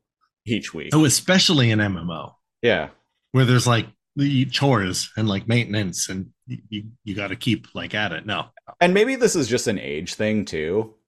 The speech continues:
Speaker 1: Like, uh, I, I swear, folks, we're gonna wrap this up soon. Maybe this is just an age thing, but, like, for me, a lot of the time now, like, sitting down and playing a video game is kind of an event l-, unto itself.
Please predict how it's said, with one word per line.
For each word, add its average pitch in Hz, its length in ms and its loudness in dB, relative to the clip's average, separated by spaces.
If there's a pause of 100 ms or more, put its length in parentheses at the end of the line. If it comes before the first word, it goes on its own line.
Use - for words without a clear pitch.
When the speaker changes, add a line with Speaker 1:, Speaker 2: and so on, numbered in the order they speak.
Speaker 1:
Like, 87 340 -4
uh, 73 320 -4 (100)
I, 120 280 4
I - 20 4
swear, 113 300 0
folks, 82 320 -8
we're 87 120 -4
gonna 80 160 -8
wrap 67 220 -10
this - 160 -14
up - 140 -14
soon. - 260 -16 (320)
Maybe 170 200 8
this 170 180 4
is 139 100 -2
just 143 160 0
an 110 80 2
age 92 280 -2
thing, 120 320 0
but, 107 160 2
like, 98 380 -2 (1080)
for 170 200 2
me, 147 260 6
a 185 100 6
lot 117 240 4
of 135 60 -2
the 151 60 2
time 160 400 0
now, 104 300 -2
like, 110 360 -2
sitting 180 460 0
down 165 300 4
and 110 140 -4
playing 151 320 -2
a 117 60 -2
video 147 440 -2
game 196 440 -4 (560)
is 143 140 2
kind 170 240 4
of 170 80 2
an 147 80 4
event 101 600 -4
l-, - 140 -14 (600)
unto 107 260 -2
itself. 85 540 -6